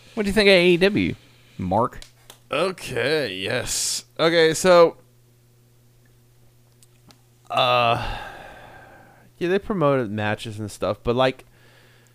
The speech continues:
Speaker 2: I felt like this whole episode was great.
Speaker 1: Yeah.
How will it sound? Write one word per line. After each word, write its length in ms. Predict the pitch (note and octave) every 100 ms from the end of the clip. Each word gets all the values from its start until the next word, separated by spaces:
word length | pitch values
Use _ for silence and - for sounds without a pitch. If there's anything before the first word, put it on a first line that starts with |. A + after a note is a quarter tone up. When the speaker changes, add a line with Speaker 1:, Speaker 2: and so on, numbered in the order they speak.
| _ _ -
Speaker 2:
I 160 | D3
felt 380 | F#3+ - C#3+ A#2+
like 240 | A2+ B2 -
this 140 | -
whole 160 | C3 B2
episode 300 | A#2 - G2+
was 100 | E2+
great. 520 | - F2+ F2 - - - - - - _ _ _ _ -
Speaker 1:
Yeah. 240 | C3 G#2+